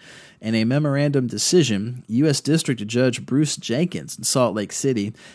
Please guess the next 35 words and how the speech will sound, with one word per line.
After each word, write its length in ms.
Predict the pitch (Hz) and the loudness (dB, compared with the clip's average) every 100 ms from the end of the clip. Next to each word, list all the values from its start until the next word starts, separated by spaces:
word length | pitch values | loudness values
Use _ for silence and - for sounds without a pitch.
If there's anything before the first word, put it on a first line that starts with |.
| - | -2
said 180 | - 113 | 2 6
officers 500 | 156 147 139 117 - | 6 4 -2 -4 -4
Travis 440 | - 190 156 - | -2 -2 0 -2
Williams 420 | 131 170 165 127 | 2 4 4 2
and 100 | 113 | -4
Cody 300 | - 165 135 | -2 0 0
Marsh 460 | 110 120 147 117 - | 0 0 0 0 -2
were 120 | 120 | -4
entitled 640 | 98 113 - 151 180 160 | -2 -4 -4 -2 0 -2
to 100 | 147 | -2
qualified 600 | 131 165 156 143 147 139 | -2 0 0 0 0 0
immunity 460 | 135 160 202 117 - | -2 -2 -2 -2 -4
against 440 | 92 139 - - | -6 -6 -6 -6
civil 320 | - 165 165 | -4 -2 -2
suit 400 | 143 - 208 117 - _ _ - | -2 0 0 0 -4 _ _ -12
because 380 | 123 165 147 | -4 0 0
their 180 | 135 - | -2 -4
actions 560 | 120 170 - 139 131 127 | -4 -6 -4 -2 -2 0
were 140 | 143 | 0
reasonable. 640 | 147 185 175 139 101 90 - - - - - _ | 2 0 0 0 -4 -8 -12 -20 -20 -20 -20 _
The 80 | - | 0
judge's 480 | 135 143 139 131 - | 4 4 4 0 -2
action 560 | 123 131 143 135 131 120 - | 0 -2 -2 -2 -2 -4 -6
closes 540 | - 175 196 180 165 | 2 4 4 2 -2
the 60 | 160 | -4
case 420 | 104 87 - - - | -4 -4 -6 -8 -6
brought 300 | 117 127 117 | 0 0 2
by 140 | 127 | 0
attorneys 440 | 110 - 151 143 131 | 0 -2 -2 -2 -4
for 140 | 117 | -6
Harold 480 | - 139 139 131 104 | -4 -2 0 -2 -2
Mark 420 | 117 120 - - | -2 -2 -4 -10
Torbett, 500 | - 156 127 - - - | -6 -2 -2 -2 -12 -8
an 80 | |
Alabaman 760 | 107 113 107 117 147 156 151 147 | -4 -4 -6 -4 0 0 0 -4